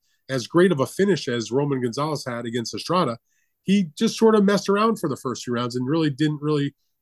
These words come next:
uh, you know, s-, really get into the fight for a few rounds.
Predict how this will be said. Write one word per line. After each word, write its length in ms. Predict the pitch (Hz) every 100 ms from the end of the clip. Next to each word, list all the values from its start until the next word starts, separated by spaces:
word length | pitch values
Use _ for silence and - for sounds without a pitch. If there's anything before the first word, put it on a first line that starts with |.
| -
uh, 280 | 131 123 120 151
you 100 | 127
know, 220 | 120 117 _ _ _
s-, 220 | - - -
really 240 | 143 160 127
get 260 | 123 156
into 220 | 185 165
the 80 | 139
fight 260 | - 131 127
for 140 | 131
a 40 | 113
few 160 | 131
rounds. 280 | 185 135